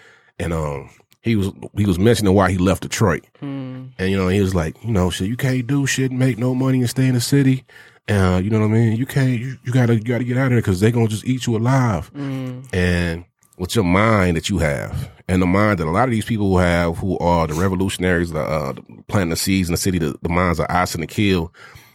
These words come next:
Speaker 1: you guys could leave here if you wanted to and leave this community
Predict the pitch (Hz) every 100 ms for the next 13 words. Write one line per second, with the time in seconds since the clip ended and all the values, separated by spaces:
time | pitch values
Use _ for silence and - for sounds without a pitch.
0 | _ _ _ - 180 220 117 110 107 -
1 | 104 87 110 123 107 98 92 80 80 101
2 | 87 - 80 - 90 85 85 90 107 104
3 | 95 85 85 - 78 98 82 80